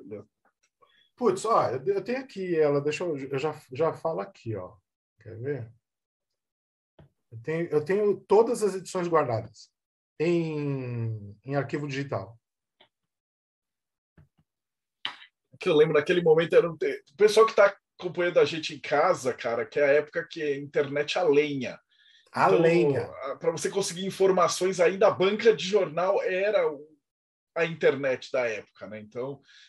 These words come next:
Speaker 2: enquanto ele tava fazendo isso, eu tava ajudando de colaboração lá na Dragão Brasil,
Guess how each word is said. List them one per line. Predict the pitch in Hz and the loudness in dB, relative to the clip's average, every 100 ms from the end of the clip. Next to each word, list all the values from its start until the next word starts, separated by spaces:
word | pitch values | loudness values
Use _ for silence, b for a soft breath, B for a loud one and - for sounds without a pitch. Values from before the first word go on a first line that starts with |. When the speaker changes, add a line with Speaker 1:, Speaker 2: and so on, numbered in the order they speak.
| - | -16
Speaker 2:
enquanto | 131 214 | 2 2
ele | 226 | 4
tava | 214 185 | 4 2
fazendo | 185 170 185 175 | 2 0 -2 -8
isso, | 190 214 | -2 0
eu | 208 | 2
tava | 208 202 208 190 175 147 117 - _ 156 | 2 4 4 2 2 -2 -6 -14 _ -14
ajudando | 143 151 156 180 147 | -12 -8 -6 -6 -10
de | - | -16
colaboração | - 156 147 156 147 - - _ 151 156 165 | -4 -2 0 0 -2 -6 -18 _ -6 -4 -2
lá | 160 170 | -2 0
na | 185 | -2
Dragão | 170 175 165 175 | -2 -4 -4 -6
Brasil, | 175 175 120 160 220 | -2 -2 -4 -8 -10